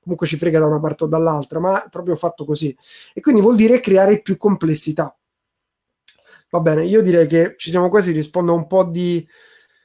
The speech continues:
di domande e poi chiudiamo. Eh, qualcuno chiede: "Perché ti bannano su Facebook Ads?"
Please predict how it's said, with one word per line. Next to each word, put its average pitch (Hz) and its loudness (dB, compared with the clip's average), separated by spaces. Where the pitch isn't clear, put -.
di 175 -6
domande 208 4
e 175 -4
poi 165 0
chiudiamo. 156 -6
Eh, 165 -2
qualcuno 214 0
chiede: 175 -2
"Perché 220 -4
ti 226 -8
bannano 196 0
su 175 -8
Facebook 160 -6
Ads?" 151 -4